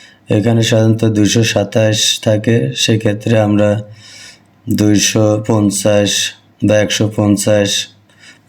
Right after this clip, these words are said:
মানে এই লোডটা ইচ্ছে মতো আপনারা লোড সেট আপ করে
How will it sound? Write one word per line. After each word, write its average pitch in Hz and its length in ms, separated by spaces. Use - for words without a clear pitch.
মানে 107 360
এই 110 100
লোডটা 113 640
ইচ্ছে 117 320
মতো 113 260
আপনারা 113 260
লোড 107 260
সেট 107 300
আপ 110 80
করে 110 340